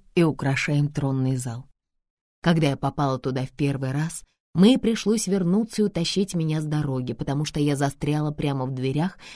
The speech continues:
раскрыв рот от изумления и загораживая другим проход. Умопомрачительно высокие потолки.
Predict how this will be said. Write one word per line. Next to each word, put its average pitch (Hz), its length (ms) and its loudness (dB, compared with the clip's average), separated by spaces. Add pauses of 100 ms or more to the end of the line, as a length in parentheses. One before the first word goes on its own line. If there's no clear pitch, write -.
(160)
раскрыв 196 580 2
рот 190 300 0
от 156 180 -2
изумления 156 800 0 (240)
и 196 100 4
загораживая 147 680 2
другим 139 400 0
проход. 135 540 -8 (680)
Умопомрачительно 202 1500 2
высокие 151 600 -2
потолки. 135 720 -8